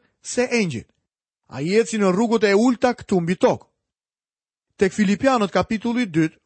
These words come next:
vargjet pesë deri shtatë, ne na thuhet: "Kini në ju, po atë ndjenjë që ishte në Jezu Krishtin, i cili, edhe pse ishte në trajt Perëndie,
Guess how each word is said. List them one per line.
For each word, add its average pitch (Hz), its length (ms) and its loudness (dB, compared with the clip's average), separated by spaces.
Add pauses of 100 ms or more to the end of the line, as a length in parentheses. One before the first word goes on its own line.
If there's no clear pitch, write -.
vargjet 165 440 -2
pesë 190 400 0
deri 185 280 0
shtatë, 147 420 0 (180)
ne 160 140 0
na 170 100 4
thuhet: 165 400 0 (840)
"Kini 247 340 2
në 269 180 4
ju, 151 160 4 (420)
po 180 160 4
atë 175 240 0
ndjenjë 190 340 -2
që 180 120 2 (120)
ishte 190 220 -2
në 185 160 0
Jezu 170 200 0
Krishtin, 226 520 0
i 185 120 0
cili, 175 500 0 (340)
edhe 160 280 -2
pse 190 200 0
ishte 202 220 -2
në 180 180 -2
trajt 254 400 2
Perëndie, 214 600 0